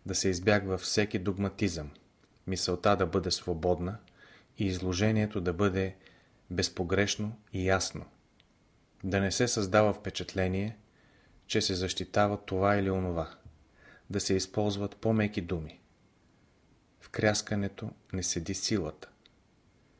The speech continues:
И този, който пише статията, да не изглежда като дълбоко заинтересован и пристрастен, но като един зрител.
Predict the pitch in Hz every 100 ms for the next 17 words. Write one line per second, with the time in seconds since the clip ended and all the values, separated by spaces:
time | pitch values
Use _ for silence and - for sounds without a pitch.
0 | _ _ _ _ - 104 - 113 95 90
1 | 107 104 90 - 107 - 90 - 104 -
2 | 92 85 - 107 _ _ _ _ _ -
3 | - 101 98 95 101 113 117 127 - -
4 | 87 95 87 104 - 95 95 90 92 90
5 | - 95 87 82 - _ 107 - 95 -
6 | 92 90 - 107 113 - - - - -
7 | _ 98 92 95 95 90 104 107 - -
8 | 104 98 113 - 76